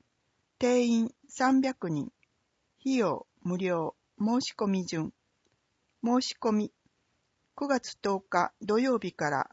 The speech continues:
市ホームページの申し込みフォーム、電話か直接、市内五図書館図書室で受け付けます。講師、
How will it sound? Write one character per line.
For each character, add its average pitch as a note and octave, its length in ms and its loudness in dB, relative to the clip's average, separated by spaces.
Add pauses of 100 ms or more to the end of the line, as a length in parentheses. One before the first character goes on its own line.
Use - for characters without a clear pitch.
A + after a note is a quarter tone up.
(100)
市 C#4 340 -4
ホ C#4 160 0
ー C4+ 40 4
ム C4+ 160 2
ペ B3 200 0
ー G3 40 0
ジ F3+ 140 -4
の D#3+ 220 2
申 B3 240 0
し - 120 -8
込 A#3 140 -2
み A3+ 120 2
フ G#3+ 200 -2
ォ E3 40 2
ー D3+ 40 -2
ム、 C#3+ 180 -6 (720)
電 A#3 300 2
話 A3 180 -2
か G3+ 280 -4 (200)
直 G3 120 -4 (120)
接、 - 540 -6 (380)
市 C4 240 2
内 F#3 300 0 (100)
五 A#3 220 -2 (160)
図 A3+ 80 -6
書 B3+ 180 -2
館 E3+ 320 -2
図 G3+ 100 -8
書 C4+ 160 -2
室 - 280 -6
で D3 100 2
受 D#3+ 240 -4
け - 40 -10
付 - 200 -8
け D#3 60 -2
ま D3+ 160 -4
す。 - 240 -20 (1600)
講 C4 240 2
師、 - 320 -8